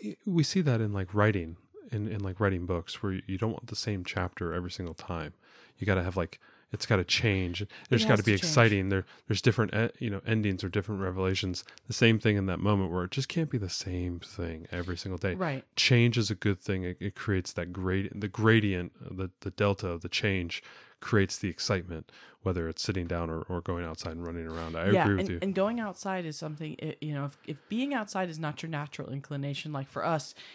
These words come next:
Speaker 2: it's not. My natural inclination is not to get outside first thing. Um, but we have to push ourselves because our
Speaker 1: Mm-hmm.
Speaker 2: kids need outside time.
Speaker 1: Exactly.
Speaker 2: Whether you have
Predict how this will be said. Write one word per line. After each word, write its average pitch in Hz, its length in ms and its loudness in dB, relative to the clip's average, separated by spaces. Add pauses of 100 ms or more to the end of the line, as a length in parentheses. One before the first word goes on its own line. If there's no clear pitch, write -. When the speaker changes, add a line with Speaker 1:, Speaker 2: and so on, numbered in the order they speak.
(100)
Speaker 2:
it's - 220 -10
not. 143 220 -4
My 147 120 -4
natural 156 360 -2
inclination 139 520 -8
is 135 120 -10
not 143 240 -6
to 143 60 -12
get 135 160 -6
outside 123 440 -8
first - 260 -12
thing. 113 220 -10 (400)
Um, 131 400 -4 (360)
but - 260 -4 (240)
we 156 100 -8
have 151 80 -8
to 139 80 -8
push - 280 -10
ourselves 220 480 -8
because 151 320 -10
our 131 60 -2
Speaker 1:
Mm-hmm. 80 160 -4
Speaker 2:
kids 156 520 -6
need 151 480 -4 (140)
outside 131 500 -6
time. 123 440 -10 (160)
Speaker 1:
Exactly. 90 200 2
Speaker 2:
Whether 151 300 0
you 156 320 -8
have 156 540 -4